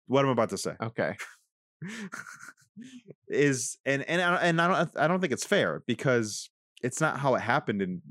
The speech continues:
Speaker 1: the real world. <laughs> But the show is that, is doing that thing where it's making you anticipate Max getting her shot at, like, being on the Peaches.
Speaker 2: And she,
Speaker 1: Like,
Speaker 2: well, she gets
Speaker 1: they
Speaker 2: her shot at the end of the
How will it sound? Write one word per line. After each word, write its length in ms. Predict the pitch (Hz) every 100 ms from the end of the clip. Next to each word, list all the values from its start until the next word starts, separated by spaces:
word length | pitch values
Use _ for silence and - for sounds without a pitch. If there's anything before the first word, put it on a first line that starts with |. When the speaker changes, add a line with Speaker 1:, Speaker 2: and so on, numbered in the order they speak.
| 76
Speaker 1:
the 120 | 101
real 320 | 101 113 127 101
world. 400 | 123 - - - - - -
<laughs> 220 | 143 -
But 240 | 165 165 - - -
the 100 | 151
show 640 | - - 185 214 202 190 -
is 180 | 180 175
that, 160 | 202 - -
is 180 | 175 131
doing 280 | 202 196
that 240 | 180 165 -
thing 220 | 233 240
where 160 | 202 180
it's 420 | 170 160 - - _ _ 180
making 340 | 180 - 202
you 120 | 185
anticipate 920 | 160 143 240 247 262 - 175 160 160 _ _ _ _ _
Max 340 | 147 185 208 -
getting 280 | 214 214 202
her 100 | 156
shot 260 | - 359 381 349 - _ -
at, 140 | 151 - -
like, 180 | 143 - - 117 -
being 260 | 202 226
on 120 | 208 180
the 80 |
Peaches. 580 | 180 392 403 87 - - -
Speaker 2:
And 100 | 180
she, 260 | - 214 185
Speaker 1:
Like, 160 | 160 208
Speaker 2:
well, 240 | 277 220
she 140 | -
gets 120 | 285 427
Speaker 1:
they 60 |
Speaker 2:
her 60 | 285
shot 280 | - 294 269
at 120 | -
the 120 | 233
end 100 | 233
of 100 | 220
the 260 | 214 190